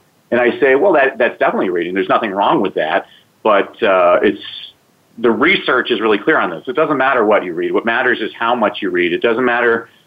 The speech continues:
if you're reading James Joyce or James and the Giant Peach. People who read more read better. Now, I'm on a plane at least once a week, Ken, and I can't remember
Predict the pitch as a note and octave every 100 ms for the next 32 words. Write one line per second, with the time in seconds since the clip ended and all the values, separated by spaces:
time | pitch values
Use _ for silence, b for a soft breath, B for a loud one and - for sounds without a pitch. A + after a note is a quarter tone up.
0 | _ G#2+ A#2 A2+ A2 G#2+ G2+ A2+ C3 G#2+
1 | A#2+ A2+ A#2+ B2 G#2 F#2+ G#2 A2+ A#2+ A#2
2 | G#2+ G#2 G2 G2+ - F#3+ C3+ G#2 G#2 B
3 | B B - D#3 D#3 D#3+ D3 A#2 A#2 G#2
4 | A#2+ D#3+ A2+ G2+ F#2+ - _ - A2+ G#2
5 | C3 C#3 F#2 - - _ _ - A2 G#2
6 | G#2 B B B A2+ C3+ C#3+ C3 - C3+
7 | A#2+ A#2 B2 A#2+ A#2+ A2 A2+ C#3+ D3 -
8 | G#2 G2 G2+ G2+ D3+ D3 - B2+ B2+ C3+
9 | A2 G2 F#2+